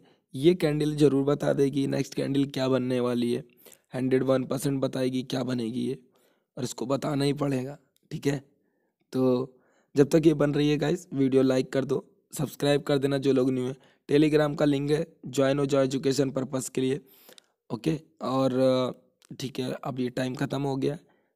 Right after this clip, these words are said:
अब हम ट्रेड लेंगे, ठीक है, ओके, ठीक है। तो गाइस अपने पास थर्टी सेकंड है,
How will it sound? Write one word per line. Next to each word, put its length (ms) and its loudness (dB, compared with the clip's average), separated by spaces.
अब 100 -4
हम 120 -2
ट्रेड 300 0
लेंगे, 280 -2
ठीक 140 -12
है, 120 -12
ओके, 380 -10
ठीक 260 -14
है। 80 -14
तो 80 4
गाइस 180 8
अपने 220 -2
पास 300 -4
थर्टी 260 0
सेकंड 400 -2
है, 100 0